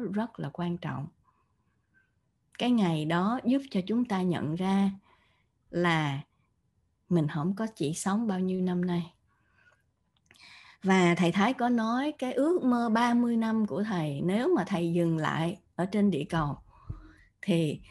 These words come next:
nó còn tiếp tục được thực hiện bởi mọi người. Và tất cả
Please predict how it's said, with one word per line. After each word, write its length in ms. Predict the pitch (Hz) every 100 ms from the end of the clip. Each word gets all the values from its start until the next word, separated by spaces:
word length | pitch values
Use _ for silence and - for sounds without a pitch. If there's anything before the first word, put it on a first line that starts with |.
| - -
nó 140 | 226 185
còn 240 | 151 143
tiếp 180 | - 311 -
tục 200 | 160 -
được 260 | - 160 143
thực 180 | - 156
hiện 360 | - 151 143 165
bởi 500 | - 156 131 151 214 - _ -
mọi 180 | 135 127
người. 360 | 151 147 139 139 _ _ _ _ _ _ -
Và 200 | 311 139
tất 320 | 269 269 -
cả 180 | 123